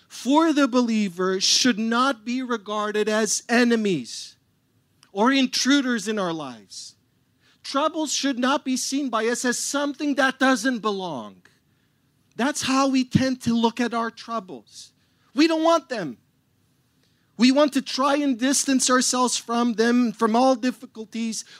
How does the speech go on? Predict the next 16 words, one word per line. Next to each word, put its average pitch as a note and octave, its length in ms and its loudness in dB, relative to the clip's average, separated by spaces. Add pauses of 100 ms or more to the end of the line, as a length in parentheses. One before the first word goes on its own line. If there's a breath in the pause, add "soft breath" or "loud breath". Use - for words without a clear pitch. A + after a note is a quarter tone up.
We A3 120 -2
want C4+ 220 0
to B3+ 140 2 (180 loud breath)
make B3 320 -2
sure B3 420 0
that A#3+ 220 0
our A3 240 0
lives A#3 500 -2
are A3 160 -6
as A#3 320 -2
pleasant B3 720 -6
as A3 220 -6
they A#3 140 -2
possibly A3+ 720 -4
can G#3 340 -4
be. F3+ 320 -10